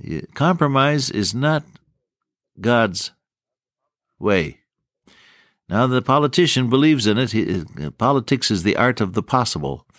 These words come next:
Lyndon Johnson used to say. Great negotiator with Congress. And, uh, between,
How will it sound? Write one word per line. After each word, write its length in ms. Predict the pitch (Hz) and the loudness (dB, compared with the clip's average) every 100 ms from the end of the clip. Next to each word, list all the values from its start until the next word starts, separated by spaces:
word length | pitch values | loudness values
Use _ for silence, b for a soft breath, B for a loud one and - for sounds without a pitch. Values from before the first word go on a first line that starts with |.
| B B B B B | B B B B B
Lyndon 320 | 107 101 90 | 0 0 0
Johnson 440 | 90 104 98 - 80 | 2 2 2 -2 -2
used 240 | 82 - | -4 -4
to 60 | - | -2
say. 400 | 90 95 101 - _ _ _ _ - | 0 0 0 -6 _ _ _ _ -16
Great 520 | - 104 117 110 - _ _ - | -2 2 4 4 0 _ _ -20
negotiator 840 | 58 85 95 110 117 - 95 80 | -12 -6 0 2 2 2 2 2
with 220 | 82 78 - | -2 -4 -4
Congress. 680 | 107 107 85 73 64 - | 0 0 0 -4 -6 -8
And, 280 | - 64 - - b b b b b _ | -8 -14 -18 -20 b b b b b _
uh, 340 | 76 82 - 78 | -8 -6 -6 -8
between, 760 | 87 90 - 135 117 95 80 | -6 -4 0 2 2 0 -4